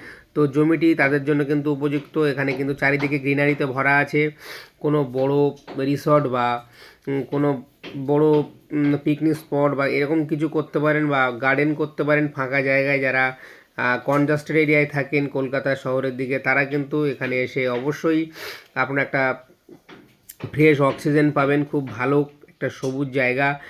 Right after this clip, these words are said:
গ্রিনারিতে ভরা। দেখতে পাচ্ছেন বন্ধুরা জায়গাটা, যে আমি আঙুল দিয়ে দেখিয়ে দিচ্ছি, আমার ইশারা করে আড়াই বিঘা জায়গা আছে। জায়গায় কিন্তু দাম অনেক কম রেখেছেন বন্ধুরা, মালিক কিন্তু অনেক কম রেখেছে দাম, মাত্র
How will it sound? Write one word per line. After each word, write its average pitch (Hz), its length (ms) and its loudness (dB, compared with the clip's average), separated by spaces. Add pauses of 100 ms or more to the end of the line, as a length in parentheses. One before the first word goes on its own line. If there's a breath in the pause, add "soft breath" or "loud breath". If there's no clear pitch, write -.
(340 loud breath)
গ্রিনারিতে 139 500 0
ভরা। 131 340 0
দেখতে 127 300 -4
পাচ্ছেন 139 440 -2
বন্ধুরা 135 340 -2
জায়গাটা, 131 680 0
যে 123 60 -4
আমি 131 260 -2
আঙুল 131 340 -2
দিয়ে 139 160 0
দেখিয়ে 127 340 -2
দিচ্ছি, 151 500 -2 (400 loud breath)
আমার 139 260 0
ইশারা 143 320 0
করে 139 240 0
আড়াই 131 280 2
বিঘা 143 240 0
জায়গা 127 380 0
আছে। 151 360 0
জায়গায় 127 420 0
কিন্তু 131 340 -6
দাম 131 360 0 (100)
অনেক 143 340 -2
কম 143 240 -2
রেখেছেন 143 460 -2
বন্ধুরা, 143 500 -2 (500 loud breath)
মালিক 139 460 0
কিন্তু 151 240 0
অনেক 139 380 0
কম 139 220 -2
রেখেছে 139 300 -2
দাম, 139 200 0
মাত্র 139 640 -4